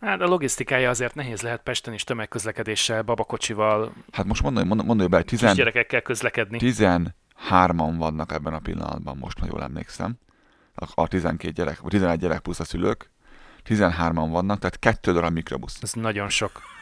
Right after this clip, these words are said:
Speaker 2: Ott, ott nem hét személyes autó, az két darab mikrobusz vettek.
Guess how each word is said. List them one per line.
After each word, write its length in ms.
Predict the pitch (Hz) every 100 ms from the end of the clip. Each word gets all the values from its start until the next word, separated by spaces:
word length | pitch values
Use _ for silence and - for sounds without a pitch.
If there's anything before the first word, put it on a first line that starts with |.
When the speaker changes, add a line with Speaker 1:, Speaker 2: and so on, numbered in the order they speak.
| - - _ - -
Speaker 2:
Ott, 160 | 87 -
ott 140 | 101
nem 180 | 101 113
hét 180 | 92 98
személyes 320 | 90 85 -
autó, 360 | 69 71 76 - - - -
az 140 | - -
két 240 | 90 85
darab 240 | 78 65
mikrobusz 400 | 58 - 78 -
vettek. 400 | - - - -